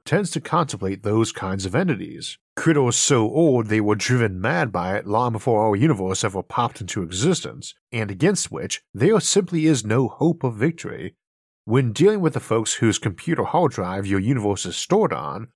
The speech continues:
or who have that kind of godlike power, your technology isn't helping much when they can simply say it doesn't work that way now,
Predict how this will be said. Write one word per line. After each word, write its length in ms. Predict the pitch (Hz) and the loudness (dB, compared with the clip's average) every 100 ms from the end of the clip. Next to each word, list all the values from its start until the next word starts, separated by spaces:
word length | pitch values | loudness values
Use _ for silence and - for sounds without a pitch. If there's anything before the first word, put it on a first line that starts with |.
| - | -2
or 160 | 131 117 | 2 6
who 200 | 151 113 | 6 4
have 200 | 147 127 | 2 0
that 200 | 113 - | -4 -2
kind 200 | 123 107 | -4 -4
of 160 | 101 | -6
godlike 560 | 95 113 117 107 95 - | -2 -2 0 -2 -4 -4
power, 460 | 160 190 90 - - _ _ - | -4 -2 -4 -8 -14 _ _ 2
your 180 | 123 | 2
technology 640 | 131 160 120 175 196 123 107 | 4 2 0 2 2 2 0
isn't 220 | 95 - | 0 -2
helping 320 | 214 233 95 | -2 -2 -6
much 320 | 85 92 - - - | -6 -8 -8 -12 -2
when 200 | 113 160 | 2 2
they 100 | 196 | 2
can 140 | 180 | 2
simply 280 | - 180 143 | 0 0 0
say 240 | - 151 | 0 0
it 120 | 139 | 2
doesn't 300 | 135 117 101 | 0 0 0
work 260 | 110 220 - | 2 2 0
that 240 | 90 82 | -4 -4
way 180 | 87 87 | -6 -6
now, 480 | 85 85 85 98 | -6 -8 -8 -10